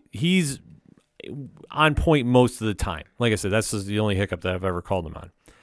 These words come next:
When he's clicking and he's really conveying what he's trying to sell in a story, few people can come near him. Like, we always talk about the original days of A E W, and he was selling the story of him and his brother,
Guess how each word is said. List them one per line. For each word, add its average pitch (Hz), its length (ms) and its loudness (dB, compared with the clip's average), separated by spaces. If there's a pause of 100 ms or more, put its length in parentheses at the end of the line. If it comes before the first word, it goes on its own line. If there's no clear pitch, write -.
(760)
When 113 220 -4
he's 220 380 4
clicking - 580 2 (260)
and 117 200 -2
he's 165 380 0 (100)
really 117 800 2
conveying 95 1160 -4 (320)
what 104 300 0
he's 104 180 -6
trying 104 300 -4
to 95 80 -6
sell 95 260 -2
in 85 100 -6
a 78 40 -14
story, - 420 -14 (540)
few 190 260 2
people 131 340 0
can 110 160 -6
come 92 300 -4
near 92 220 0
him. - 220 -14 (260)
Like, 160 100 0
we 208 140 4
always 208 180 6
talk 170 200 0
about 131 420 2 (340)
the 127 220 0
original 135 400 2
days 120 380 0
of 101 100 -6
A 107 40 -2
E 107 200 -4
W, 98 500 -2
and 90 100 -12
he 98 60 -6
was 98 120 -6
selling 113 200 -4
the 104 60 -6
story 110 300 -2
of 90 100 -4
him 104 140 -2
and 95 80 -2
his 85 100 -6
brother, 92 320 -2